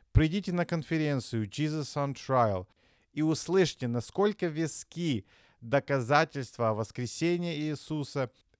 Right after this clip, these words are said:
и насколько прочно п-, повествование Нового Завета, на которое мы ссылаемся. Билеты стоят семьдесят долларов.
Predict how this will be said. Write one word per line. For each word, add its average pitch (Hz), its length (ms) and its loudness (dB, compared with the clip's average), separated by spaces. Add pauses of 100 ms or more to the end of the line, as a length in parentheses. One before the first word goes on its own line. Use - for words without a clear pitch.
и 139 80 -4
насколько 160 560 -2
прочно 151 800 2
п-, - 100 -6
повествование 139 880 2
Нового 131 560 2
Завета, 120 640 0 (300)
на 113 140 -4
которое 127 520 0
мы 117 340 0 (300)
ссылаемся. 101 840 -2 (480)
Билеты 170 400 4
стоят 143 400 0
семьдесят 170 680 -2
долларов. 107 520 2